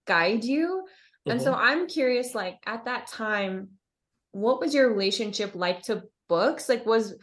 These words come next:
Speaker 1: were books in your mind at the time? Was it more a different type of art?
Speaker 2: Um,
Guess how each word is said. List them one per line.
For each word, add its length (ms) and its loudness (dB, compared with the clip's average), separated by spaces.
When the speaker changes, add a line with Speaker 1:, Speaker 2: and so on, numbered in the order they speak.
Speaker 1:
were 180 -2
books 300 0
in 100 0
your 120 2
mind 200 2
at 60 0
the 100 0
time? 260 -2
Was 140 0
it 160 -2
more 240 -2
a 140 -2
different 320 -8
type 200 -8
of 120 -8
art? 420 -8
Speaker 2:
Um, 480 4